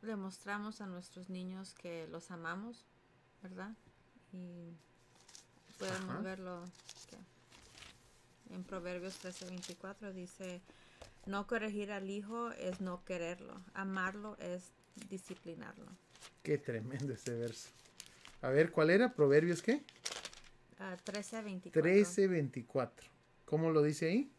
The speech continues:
Speaker 1: "No corregir al hijo es no quererlo, amarlo es disciplinarlo". Disciplinarlo.
Speaker 2: Qué tremenda la palabra. Entonces, cuando corregimos a nuestros hijos,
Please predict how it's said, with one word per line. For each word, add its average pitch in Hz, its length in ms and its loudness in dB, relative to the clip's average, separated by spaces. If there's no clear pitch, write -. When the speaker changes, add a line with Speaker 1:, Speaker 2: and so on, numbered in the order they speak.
Speaker 1:
"No 226 280 0
corregir 247 580 0
al 196 160 -2
hijo 226 340 -2
es 196 280 -4
no 196 260 -4
quererlo, 185 600 -6
amarlo 208 720 0
es 202 500 -2
disciplinarlo". 185 880 -10
Disciplinarlo. - 600 -14
Speaker 2:
Qué 180 400 0
tremenda 120 600 -4
la 107 140 -6
palabra. 104 540 -10
Entonces, 170 440 6
cuando 156 300 4
corregimos 233 600 8
a 262 80 10
nuestros 160 440 6
hijos, 151 520 2